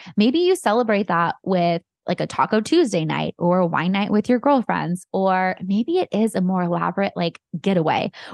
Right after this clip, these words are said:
where you and your girlfriends and your best friends just head to a cabin for the weekend, or find a super funky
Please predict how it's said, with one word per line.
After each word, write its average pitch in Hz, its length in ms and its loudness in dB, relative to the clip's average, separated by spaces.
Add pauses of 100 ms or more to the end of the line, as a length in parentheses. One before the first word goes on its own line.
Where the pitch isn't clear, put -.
where 185 340 2
you 180 280 2
and 226 100 4
your 262 120 4
girlfriends 190 600 0 (600)
and 190 120 2
your 180 120 0
best 180 340 -2
friends 175 340 -2
just - 260 -6 (120)
head 185 460 -2
to 175 420 0
a - 60 -2
cabin - 540 -4 (100)
for 185 100 0
the 165 100 0
weekend, 165 300 -2
or 180 80 0
find 254 260 0
a 277 60 0
super 220 360 -2
funky 214 540 -4